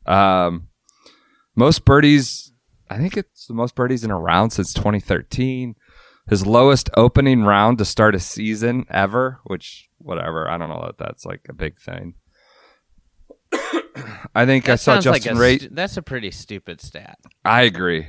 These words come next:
Speaker 1: I, people are throwing that one out there. I, I just, it's like, so what? So, like, he shot, whatever, sixty-eight at Torrey South one here. I, I mean, you know, like, who cares? It's the first round of an opening. I, I, I don't know. It doesn't matter.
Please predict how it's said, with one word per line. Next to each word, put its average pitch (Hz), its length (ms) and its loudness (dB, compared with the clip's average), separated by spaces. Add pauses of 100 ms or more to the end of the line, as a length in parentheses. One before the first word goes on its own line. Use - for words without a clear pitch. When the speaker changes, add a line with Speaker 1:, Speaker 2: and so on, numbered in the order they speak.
Speaker 1:
I, 101 240 -2
people 156 300 2
are 127 220 0
throwing 113 240 4
that 92 140 0
one 92 140 -2
out 85 220 -2
there. 78 180 -6
I, 82 180 -4
I 90 100 -6
just, 104 300 -16
it's - 80 -18
like, 127 160 -12
so - 180 -8
what? 143 320 -2 (300)
So, - 160 -6
like, 123 220 -2 (680)
he - 80 0
shot, 131 340 4 (480)
whatever, 123 380 4
sixty-eight 117 680 2
at 95 120 0
Torrey 107 300 4
South 98 380 2
one 82 180 -2
here. 64 240 -8
I, 120 180 0
I 127 120 0
mean, 139 120 -2
you 135 120 0
know, 123 160 0
like, 120 160 0
who 131 120 -2
cares? 127 520 -2
It's - 160 -18
the 101 60 -10
first 120 300 0
round 110 200 0
of 98 80 -2
an 90 80 -2
opening. 98 420 -2
I, 98 120 0
I, - 280 -6
I - 80 -10
don't 82 140 -12
know. - 120 -16
It - 100 -20
doesn't 95 280 -6
matter. 50 280 -14